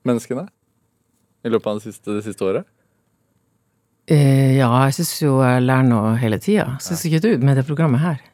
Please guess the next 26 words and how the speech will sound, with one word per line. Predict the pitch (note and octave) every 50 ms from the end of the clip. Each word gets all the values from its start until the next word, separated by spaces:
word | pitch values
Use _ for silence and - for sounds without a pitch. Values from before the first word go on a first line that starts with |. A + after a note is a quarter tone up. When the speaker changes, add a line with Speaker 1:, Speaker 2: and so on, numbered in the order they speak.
| _ _ -
Speaker 1:
Virkelig? | - - G#2+ A2 G#2+ F#2+ - - - A#2 D3 D3+ -
Speaker 2:
Du | - A3 A3+
må | A#3 A3+ F#3+
virkelig | F3 G3 - - - G#3 D3+ A#2+
det, | - - -
ja. | D#3 F3 F#3 F#3 - _ _ _ _ _ _ _ _ -
Speaker 1:
Jeg | A2
får | - B2+ G2+
pirke. | - - - G2 - - - - B2 - _ _ _ _ _ _ _ _ _ _ _ _ _ _ -
Speaker 2:
Hva? | F#3+ G3 G#3 G3 - _
Speaker 1:
Jeg | - A2+ -
får | B2 G#2+ G#2
jo | G2+ G#2
lov | G2 F#2 F2
til | - G#2 G2+
å |
s-, | G2 - - - D2 -
stille | - - G3+ F#3+ F3
masse | F3 F#3+ E3+ D#3+ D#3
spørsmål | - - - - G3
Speaker 2:
Ja, | G3 G3+ A3
Speaker 1:
i | A3
Speaker 2:
ikke | G3+ A#3 A3+ -
Speaker 1:
tillegg. | B3 A3+ F#3 -
Speaker 2:
sant? | _ _
Ja. | - F3+ E3 F3